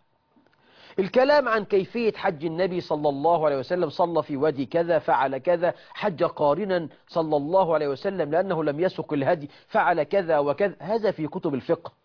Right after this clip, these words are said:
بتفاصيل التفاصيل. النبي حج، وفي يوم عرفة قام فيهم خطيباً، وبعد الخطبة أذن المؤذن وصلى بهم الظهر والعصر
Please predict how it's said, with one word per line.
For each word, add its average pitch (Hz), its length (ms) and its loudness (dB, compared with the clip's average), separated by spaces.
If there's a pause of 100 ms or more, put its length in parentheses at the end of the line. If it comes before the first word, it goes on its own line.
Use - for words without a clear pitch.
(420)
بتفاصيل 156 720 -2
التفاصيل. 127 720 -4 (600)
النبي 175 600 -2 (380)
حج، 147 600 -2 (880)
وفي 131 600 -2
يوم 175 320 2
عرفة 185 540 0 (1800)
قام 160 340 2
فيهم 160 400 -8
خطيباً، 110 680 -6 (1000)
وبعد 233 360 4
الخطبة 170 520 0 (520)
أذن 135 340 0
المؤذن 139 840 -2 (180)
وصلى 131 520 0
بهم 127 340 -4
الظهر 131 420 -4
والعصر 123 720 0